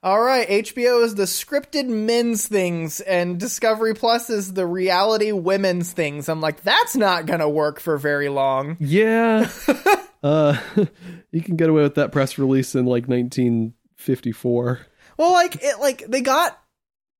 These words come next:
Speaker 1: the backlash, which we all saw coming.
Speaker 2: Sure.
Speaker 1: But I really, like, but, but honestly, they were right.
Speaker 2: Yeah.
Speaker 1: That, that is, if you're gonna, you're gonna commit to an audience, like, that's
Speaker 2: Yeah.
Speaker 1: statistically how those tend to line up. But I'm just
Speaker 2: Yep.
Speaker 1: like, those are,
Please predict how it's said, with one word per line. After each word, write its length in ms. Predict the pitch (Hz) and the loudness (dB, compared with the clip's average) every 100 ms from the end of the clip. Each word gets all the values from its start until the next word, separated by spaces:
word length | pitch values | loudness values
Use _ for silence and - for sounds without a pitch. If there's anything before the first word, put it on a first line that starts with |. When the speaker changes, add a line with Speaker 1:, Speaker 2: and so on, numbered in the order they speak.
| _ _ - | _ _ -4
Speaker 1:
the 160 | 180 | 0
backlash, 760 | 185 180 180 156 131 127 - - | 2 2 0 -2 -2 -2 -4 -6
which 180 | 156 147 | -4 -4
we 80 | 156 | 0
all 160 | 151 143 | 0 0
saw 180 | 151 | -2
coming. 440 | 139 147 147 139 135 | -2 -2 -4 -6 -4
Speaker 2:
Sure. 340 | 131 117 113 - _ | -2 0 -2 -8 _
Speaker 1:
But 100 | - | 0
I 60 | 294 539 415 | 2 4 4
really, 260 | 285 220 | 4 2
like, 340 | 202 196 - _ _ _ _ - | 0 -4 -4 _ _ _ _ -4
but, 260 | 220 196 - - | -4 -4 -18 -4
but 160 | 240 233 | -2 0
honestly, 380 | 254 320 311 | 0 2 0
they 180 | 202 220 | 2 4
were 180 | 214 190 | 4 2
right. 480 | 151 147 143 - - _ - | 0 0 -2 -6 -16 _ 0
Speaker 2:
Yeah. 280 | 247 - - | 0 0 -8
Speaker 1:
That, 340 | 160 175 139 156 | -2 -2 0 0
that 220 | 180 180 | 2 4
is, 260 | 170 156 | 2 0
if 140 | 180 165 | -4 -2
you're 100 | 185 | 0
gonna, 320 | 196 196 180 170 | 2 2 0 -2
you're 140 | 175 | -4
gonna 100 | 180 | -4
commit 360 | 175 170 180 170 | -2 0 0 0
to 100 | 175 | 0
an 80 | 160 | 2
audience, 420 | 170 151 139 139 | 2 0 -2 -4
like, 160 | 143 | -4
that's 480 | 151 156 - - - _ _ _ | 0 -2 -2 -16 -16 _ _ _
Speaker 2:
Yeah. 200 | 131 160 | 0 0
Speaker 1:
statistically 600 | 185 - 175 196 190 180 | -2 -6 -2 -2 0 0
how 220 | 170 160 165 | 2 2 2
those 260 | 165 151 | 0 0
tend 180 | - 160 | -4 -4
to 40 | 143 | -2
line 240 | 135 147 | -2 0
up. 220 | 175 143 | 0 0
But 100 | 156 | -2
I'm 80 | 160 | 0
just 100 | 123 | 0
Speaker 2:
Yep. 40 | 160 | 0
Speaker 1:
like, 140 | 156 | 0
those 220 | 196 302 | 0 0
are, 340 | 370 202 156 | 2 0 -2